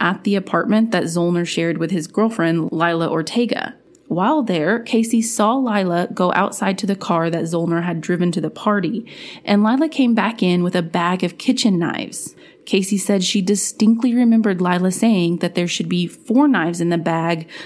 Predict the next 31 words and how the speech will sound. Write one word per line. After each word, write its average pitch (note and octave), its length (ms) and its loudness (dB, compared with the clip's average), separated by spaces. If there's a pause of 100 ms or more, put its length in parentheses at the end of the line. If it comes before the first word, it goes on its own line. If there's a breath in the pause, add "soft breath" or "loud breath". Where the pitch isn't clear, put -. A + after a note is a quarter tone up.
(160 loud breath)
but G3+ 500 0
that F#3 180 -2
there E3+ 160 2
were F3 200 -4
only D#3+ 280 2
three A#3 340 2
now. - 380 0 (1040 soft breath)
Regardless A3+ 680 2
of F#3 180 0
the G3+ 80 4
multiple F#3 440 2
witnesses F#3+ 540 2
and F3 160 0
accounts F#3 420 0
of F3 80 0
the F#3 60 0
crime, F3 540 0 (320 loud breath)
Judge F3+ 400 0
Dale A#3 340 2
Reinholsten G3+ 1080 0
dismissed G#3 540 0
the C4+ 80 0
charges F3+ 420 0
against E3 360 0
Zollner E3+ 420 0 (320 loud breath)
after G#3 420 -2
only G#3 260 4
five F#3+ 440 0
days F3+ 240 2
of F3 100 -6
testimony. E3+ 840 -2